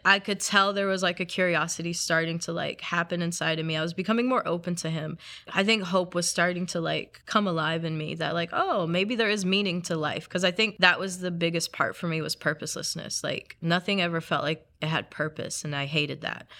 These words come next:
So he would send letters and talk about the Lord and what the Lord was doing in his life.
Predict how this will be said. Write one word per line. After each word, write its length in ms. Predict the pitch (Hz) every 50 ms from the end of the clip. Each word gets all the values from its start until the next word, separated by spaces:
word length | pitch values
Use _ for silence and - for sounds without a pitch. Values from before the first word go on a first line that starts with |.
| - - - - - - -
So 540 | - - - 190 175 170 165 165 160 165 -
he 180 | 170 175 190
would 180 | 180 196 190 -
send 560 | - - 196 180 180 185 180 180 180 180 -
letters 460 | 180 180 170 175 175 170 170 170 170
and 80 | 180 170
talk 160 | 170 160 165
about 220 | 170 170 170 170
the 80 | 165 165
Lord 280 | 160 160 160 156 160 160
and 80 | 156
what 200 | 160 156 - -
the 80 | 170 170
Lord 200 | 160 160 160 151
was 160 | 160 165 160
doing 280 | - 160 156 160 160 160
in 80 | 156
his 160 | 156 156 -
life. 200 | 143 143 139 160